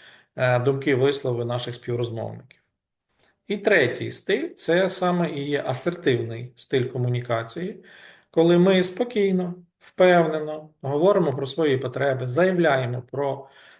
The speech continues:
наші інтереси, озвучуємо наші думки і наше бачення ситуації, але при цьому поважаємо також інтереси, позиції, кордони,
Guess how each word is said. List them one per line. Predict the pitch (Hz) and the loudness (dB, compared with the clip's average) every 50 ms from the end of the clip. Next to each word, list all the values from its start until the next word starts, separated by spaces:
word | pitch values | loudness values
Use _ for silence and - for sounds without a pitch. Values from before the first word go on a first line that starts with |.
| _ _ - | _ _ -2
наші | 156 151 147 - - 180 | 0 0 0 0 0 0
інтереси, | 190 208 190 208 190 165 147 135 131 131 - - 139 - - _ _ _ _ _ _ _ _ _ | 0 0 2 4 4 6 6 4 2 0 -4 -8 -10 -12 -14 _ _ _ _ _ _ _ _ _
озвучуємо | - 156 147 151 175 208 208 - - 156 147 143 139 139 | -4 -4 -2 0 2 0 0 0 0 0 0 0 0 0
наші | 143 156 156 143 135 156 139 | 0 0 0 -2 -2 -4 -4
думки | 131 156 190 190 180 - - 135 127 | -2 0 -2 -2 -2 -2 -4 -2 -2
і | 131 131 | 0 0
наше | 135 165 190 190 - 151 | 0 0 -2 0 0 0
бачення | 123 131 131 131 131 - 151 160 165 | 2 4 2 2 2 0 -6 -6 -6
ситуації, | 170 - 202 185 - 190 196 196 196 196 - - 196 196 196 190 - - - - - - _ _ | -6 -8 -8 -6 -2 0 0 0 0 -2 -6 -10 -10 -10 -10 -14 -20 -20 -20 -20 -20 -20 _ _
але | - 151 165 160 165 160 147 | 2 4 4 6 4 4 2
при | 139 143 131 | 2 -2 -2
цьому | 131 - 165 190 220 226 202 | 0 0 0 0 0 -2 -4
поважаємо | 175 151 135 131 127 120 135 139 147 151 147 147 143 139 139 | -2 -2 0 0 0 2 2 4 4 2 0 -2 -4 -8 -8
також | 135 - 139 123 - 143 151 196 190 - | -8 -8 -8 -4 -2 0 0 0 -2 -4
інтереси, | - 139 131 127 131 123 135 147 175 185 180 - 180 | -8 -6 -4 0 0 2 4 4 2 0 -2 -4 -6
позиції, | 175 - 139 120 120 127 143 151 151 - - 139 131 131 | -8 -6 -6 -4 -2 -2 -2 -2 -2 -6 -6 -6 -8 -6
кордони, | - - 139 131 120 120 123 139 160 170 180 175 | -2 0 0 0 2 2 2 2 2 2 0 -2